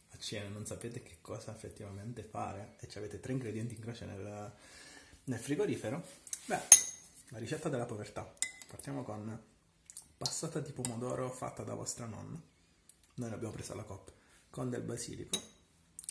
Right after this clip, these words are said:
mozzarella del supermercato, würstel del supermercato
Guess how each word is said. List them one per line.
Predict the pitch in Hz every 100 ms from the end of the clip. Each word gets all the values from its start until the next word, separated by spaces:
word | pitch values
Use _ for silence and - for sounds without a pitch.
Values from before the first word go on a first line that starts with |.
| - -
mozzarella | 120 139 170 - 135 127 123 120 120 120 - - - - - - - - - - - 123 - -
del | 127 127
supermercato, | - 117 107 107 - 95 113 170 - - - - - -
würstel | - 135 139 - 127 120 117 117 - - -
del | - 131 135
supermercato | 135 120 107 110 - - -